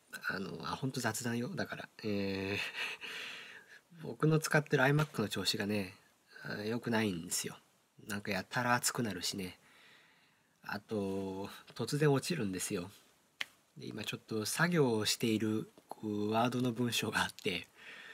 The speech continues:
この間もね、突然落ちて、データ消えちゃってね、後半書いてた、作業してた分が。あの、<laughs> 一瞬頭真っ白になったんですけど、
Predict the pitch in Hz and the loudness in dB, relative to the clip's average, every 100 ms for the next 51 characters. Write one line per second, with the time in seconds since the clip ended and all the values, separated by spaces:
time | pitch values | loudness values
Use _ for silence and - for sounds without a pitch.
0 | - - - - - 135 160 160 139 110 | -16 -18 -20 -14 -6 2 4 6 4 4
1 | 95 87 - - 151 - - 117 107 139 | 2 0 -2 -12 -20 -20 -8 -4 6 8
2 | 135 139 - - 92 78 - - 117 123 | 8 6 2 0 -2 -4 -10 -6 -2 0
3 | 120 - 117 120 117 113 113 139 - 101 | -2 -2 -2 -2 -2 -2 0 -2 -4 -4
4 | - 92 - - 92 90 - 87 - 98 | -4 -6 -8 -4 -2 -2 -4 -2 -2 -2
5 | 87 - 90 85 87 87 - - - - | -2 -2 -2 -2 -4 -6 -12 -14 -20 -16
6 | - - - - - - - _ - 113 | -16 -14 -16 -18 -20 -20 -20 _ -8 0
7 | 110 - - - - - - - _ _ | 4 4 2 -8 -18 -20 -20 -20 _ _
8 | - 127 - 170 147 151 156 117 107 - | 2 2 4 4 4 6 4 4 0 0
9 | - 170 135 101 95 95 87 85 - 92 | 4 4 4 2 -4 -6 -4 -2 -2 -4
10 | 85 | -4